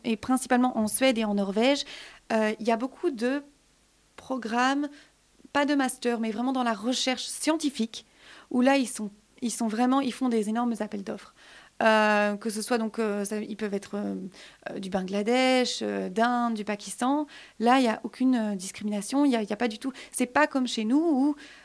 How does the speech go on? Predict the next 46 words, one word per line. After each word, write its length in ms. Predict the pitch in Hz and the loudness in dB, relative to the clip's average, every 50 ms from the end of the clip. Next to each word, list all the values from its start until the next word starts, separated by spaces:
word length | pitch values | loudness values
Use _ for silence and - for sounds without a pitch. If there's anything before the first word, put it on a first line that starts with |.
| - - | -18 -10
bon, 240 | 208 214 269 302 277 | -2 2 4 4 4
les 160 | 240 233 214 | 4 2 0
places 500 | - - 240 233 254 285 269 - - 226 220 - | 0 2 4 4 4 4 2 0 -4 -6 -6 -6
pour 160 | - 226 226 | -4 -4 -4
les 60 | 220 | -2
doctorats 800 | 196 214 202 - - 214 196 196 233 254 285 294 294 285 262 226 | -2 -4 -6 -4 -6 -6 -4 0 0 2 2 2 2 2 2 0
et 80 | 220 214 | -2 -4
pour 240 | - - 226 240 | -4 -2 -2 0
les, 280 | 226 220 226 226 220 220 | 2 2 2 2 2 0
pour 200 | 214 - 233 240 | -2 -2 -2 0
les 100 | 220 214 | 0 0
chercheurs 580 | - - 233 214 - - - 262 285 320 349 349 302 - - - - | -2 -2 -2 -2 -2 0 4 6 6 6 6 2 -2 -8 -16 -20 -10
sont 160 | - 269 254 | -4 -4 -2
plus 140 | - - 277 | 0 0 2
difficiles 440 | 254 285 - - 254 - 269 247 233 | 2 0 0 -2 -10 -4 -2 0 0
à 80 | 220 | 0
obtenir. 440 | 220 - - 240 233 226 220 233 - - - - - - - - | 0 0 -2 0 0 0 0 -2 -6 -10 -20 -20 -20 -20 -12 -2
Là-bas, 260 | 240 226 220 220 277 | 4 4 6 6 6
on 100 | 285 269 | 6 4
pousse 260 | 269 - 269 254 202 208 | 2 2 0 0 0 0
vraiment 540 | 208 202 254 277 269 269 277 285 285 285 285 - - - - - | 0 4 6 8 8 8 8 8 6 4 0 -6 -18 -20 -10 -2
à 100 | - 214 | 2 4
la 100 | 208 202 | 4 4
recherche. 600 | 196 202 202 - - 269 349 415 - - - - - - - - - - - | 2 0 -2 2 4 4 4 2 0 -6 -10 -10 -14 -20 -20 -20 -20 -10 -2
Euh, 280 | - 214 214 208 208 208 | 0 0 2 2 0 -2
c'est 140 | 202 - 214 | -2 -2 0
un 80 | 214 214 | -2 -2
peu 180 | 214 247 262 | -2 0 0
le 100 | 262 240 | 2 2
même 180 | 226 226 226 220 | 2 2 2 2
modèle 520 | 220 220 208 202 226 240 254 247 226 226 | 0 0 0 2 2 2 2 2 0 -4
que, 140 | - - 233 | -2 -2 0
euh, 480 | 226 233 240 226 220 214 202 202 202 190 - - - - - - - | 2 2 2 2 2 0 0 -2 -2 -4 -8 -12 -20 -20 -18 -8 -4
dans 120 | 214 214 | -2 -2
les 100 | 208 202 | -2 -2
pays, 400 | 208 214 220 220 220 240 240 233 | 0 -2 -2 0 0 -2 -2 -2
je 80 | 202 196 | -2 -4
vais, 140 | 214 220 - | -6 -6 -6
je 80 | 226 190 | -6 -6
vais 60 | 208 190 | -6 -4
dire 200 | 220 220 220 - - | -4 -8 -8 -4 -4
anglo-américains, 840 | 226 220 202 208 220 214 208 214 202 196 - 254 269 302 330 330 330 - _ _ _ _ - - - | -4 -4 -2 -2 -2 -2 -2 -4 -4 -4 0 2 2 2 2 0 -2 -10 _ _ _ _ -20 -20 -18
enfin 200 | 202 - - 208 | -8 -6 -6 -4
anglo-saxons, 680 | 208 202 185 202 202 - 214 202 - - 220 220 208 185 | -4 -6 -6 -6 -8 -8 -10 -12 -10 -12 -10 -10 -10 -12
peu 120 | - 208 | -12 -12
importe. 400 | 190 190 - - 262 277 - | -12 -10 -6 -6 -8 -8 -8